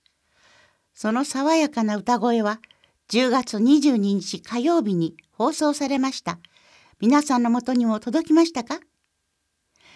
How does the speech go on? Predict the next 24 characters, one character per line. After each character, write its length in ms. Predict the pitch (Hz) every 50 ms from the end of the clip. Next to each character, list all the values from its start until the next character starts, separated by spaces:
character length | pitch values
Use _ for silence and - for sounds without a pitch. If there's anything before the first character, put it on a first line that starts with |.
| - _ _ _ _ _
写 200 | - - 269 302
真 260 | 294 320 330 330 320
は 200 | 311 302 294 294 - _ _ _ _ _ _ _ -
大 220 | 330 330 349 339
き 140 | 330 - 226
な 180 | 220 196 196
声 260 | 202 - 277 311 285 233
で 220 | 170 170 - -
校 200 | _ - 294 330
歌 300 | 311 320 - 233 220 196
を 40 | 180
歌 320 | 190 196 - 262 269 254 247
う 60 | 240
子 160 | - - 220
ど 120 | 247 285
も 100 | 302 339
た 160 | 330 311 269 220
ち 140 | - -
で 160 | 151 147 160 175
す。 180 | - - - _ _ _ _ _ _ _ _ _ _ _ _ _ _ _ _ _ _ _ _ _ _ _ _ _ _ _ _ _ _ _ _ _ _ _ _ _ _ _ _ _ _ _ _ _ _ _ _ _ _ _ _ _ _ _ _ _ _ _ _ _ _ _ _ _ _ _ _ _ _ _
中 280 | - - 262 339 381 392
学 180 | 392 392 392 -
生 380 | - - 285 247 214 190 170
が 220 | 147 165 160 156